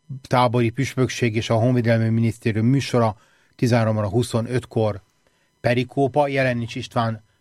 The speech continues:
Biblia magyarázata tizennégy órától. Ima kilenced, imádkozzunk a járvány megállításáért,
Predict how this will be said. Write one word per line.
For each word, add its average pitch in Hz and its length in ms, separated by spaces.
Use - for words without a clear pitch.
Biblia 131 420
magyarázata 117 760
tizennégy 120 800
órától. 107 640
Ima 143 260
kilenced, 143 640
imádkozzunk 120 680
a 117 40
járvány 113 380
megállításáért, 120 920